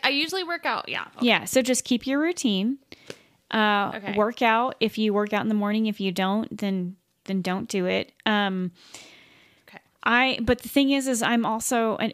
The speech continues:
Speaker 2: a very introverted person, so I'm fine staying home for long periods of time. Um, s-, what my husband did today, and this might be something that everybody can benefit from,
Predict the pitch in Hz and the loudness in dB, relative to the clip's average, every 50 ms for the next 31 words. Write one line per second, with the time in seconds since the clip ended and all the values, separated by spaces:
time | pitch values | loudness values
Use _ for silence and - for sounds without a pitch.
0 | - - 208 190 214 208 214 214 - 202 214 190 - 196 190 196 196 185 190 185 | -2 -4 0 0 2 2 2 0 0 -2 -4 -4 -4 -4 -4 -4 -4 -4 -6 -8
1 | - - 202 196 202 - 220 214 220 208 - 202 190 190 185 180 - - - 190 | -6 -6 -6 -4 -4 -4 -2 -2 -2 -2 -2 -2 -2 -2 -2 -4 -6 -6 -4 -4
2 | 170 170 - 196 202 208 202 - - 208 196 196 208 202 - 208 208 208 208 214 | -4 -2 -4 -4 -4 -4 -4 -4 -4 -4 -2 -2 -4 -4 -4 -2 -2 -2 -2 -2
3 | 208 - _ - _ - - - 214 208 208 208 208 214 220 220 214 - 233 226 | -4 -6 _ -20 _ -18 -10 -4 -2 -2 0 0 0 0 0 -2 -2 -2 -2 -2
4 | 226 226 226 - 233 - - 254 254 254 269 262 269 285 302 - _ - - 233 | -2 -2 -4 -6 -8 -6 -4 -2 0 0 0 0 -2 -2 -4 -8 _ -6 -4 -2
5 | 220 214 214 214 202 202 - - _ _ _ - _ - 220 - - - 214 _ | 0 0 0 0 -2 -4 -6 -10 _ _ _ -20 _ -10 -6 -6 -6 -6 -8 _
6 | _ - - 214 214 247 233 - 233 233 220 - 214 214 214 214 - 233 233 233 | _ -4 -2 4 4 4 4 4 2 -2 -2 0 -2 -2 -2 0 0 0 0 0
7 | 240 226 - - 240 247 240 247 247 247 254 262 - - - 220 208 202 196 196 | 0 -2 -4 -4 -2 0 2 2 2 2 0 -2 -4 -4 -2 -2 0 0 0 -2
8 | 196 190 - 202 202 - - 214 208 220 220 214 - - 208 - 214 202 202 202 | -2 -4 -6 -6 -6 -4 -2 -2 -2 -2 -4 -4 -4 -4 -4 -2 -2 -2 -2 -2
9 | 196 - _ _ _ _ _ _ _ _ _ _ _ _ _ - - 214 208 196 | -4 -6 _ _ _ _ _ _ _ _ _ _ _ _ _ -8 -4 -4 -2 0
10 | 208 208 214 202 196 202 202 - - 208 190 180 190 185 190 - - - - - | 0 0 0 0 0 0 -2 -2 -2 -2 0 0 -2 -2 -4 -4 -6 -8 -6 -4
11 | 220 214 220 220 220 | -2 -2 0 0 -2